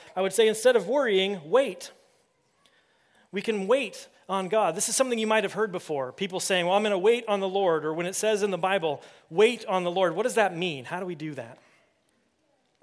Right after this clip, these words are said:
Do we have any, uh, campers here? People who like to camp outdoor? F-, I'm not talking, like, Jester Park style camping, which that's my speed. I've done the cabins at Jester Park. I love me some A C and indoor plumbing.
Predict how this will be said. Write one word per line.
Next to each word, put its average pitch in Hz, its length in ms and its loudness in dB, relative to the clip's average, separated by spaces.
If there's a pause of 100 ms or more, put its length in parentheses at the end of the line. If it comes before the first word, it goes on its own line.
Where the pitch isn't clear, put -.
Do 156 80 -6
we 208 60 6
have 247 80 6
any, 208 240 0
uh, 147 320 2
campers 196 640 -4 (320)
here? 151 240 -2
People 208 240 -4
who 220 60 4
like 196 200 4
to 185 80 -10
camp 220 380 -4 (360)
outdoor? 185 580 0
F-, - 220 -6
I'm 196 140 0
not 247 160 4
talking, 214 340 2
like, 175 300 0 (320)
Jester 208 340 2
Park 190 360 2
style 165 240 4
camping, 143 500 -2 (300)
which 170 160 2
that's 254 200 8
my 190 200 8
speed. 254 480 -2
I've 165 100 0
done 202 140 6
the 170 80 2
cabins 180 420 2
at 180 80 -2
Jester 175 300 2
Park. 170 280 2
I 165 80 2
love 175 220 2
me 185 140 -2
some 156 200 -2
A 175 200 -2
C 180 260 0
and 156 100 0
indoor 165 220 0
plumbing. 170 460 -2